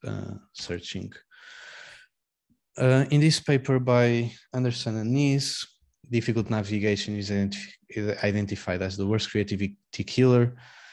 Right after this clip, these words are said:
So when artist says, "Because you usually have to browse really huge libraries that most of the time are not really well organized,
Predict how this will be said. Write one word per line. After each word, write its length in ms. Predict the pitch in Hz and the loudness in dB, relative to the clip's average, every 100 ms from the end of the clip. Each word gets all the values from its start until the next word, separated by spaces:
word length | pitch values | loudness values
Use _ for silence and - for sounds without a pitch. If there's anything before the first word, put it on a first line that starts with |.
| - _ - | -20 _ -18
So 540 | - 98 95 92 95 - _ _ | -6 -4 -2 -4 -6 -12 _ _
when 440 | - 101 98 101 - | -4 0 0 0 -2
artist 300 | 104 101 101 | -4 -4 -6
says, 240 | 98 95 | -4 -4
"Because 300 | 104 101 110 | -4 -2 0
you 80 | 110 | 2
usually 400 | 107 104 107 101 | 0 0 0 -2
have 180 | 98 98 | -2 -6
to 140 | - 101 | -8 -6
browse 400 | 107 104 95 101 | -2 0 -2 -2
really 240 | 110 101 | 0 2
huge 240 | 98 101 | 0 -2
libraries 400 | 110 107 101 98 98 | -2 -2 -2 -4 -6
that 140 | 92 98 | -10 -10
most 180 | 95 | -8
of 140 | 98 - | -8 -8
the 80 | 101 | -10
time 260 | 95 92 | -8 -6
are 60 | 92 | -6
not 160 | 92 - - | -6 -10 -4
really 180 | 101 101 | -2 0
well 200 | 95 90 | -2 -2
organized, 760 | 95 98 98 117 127 123 - | -2 0 0 2 2 0 -4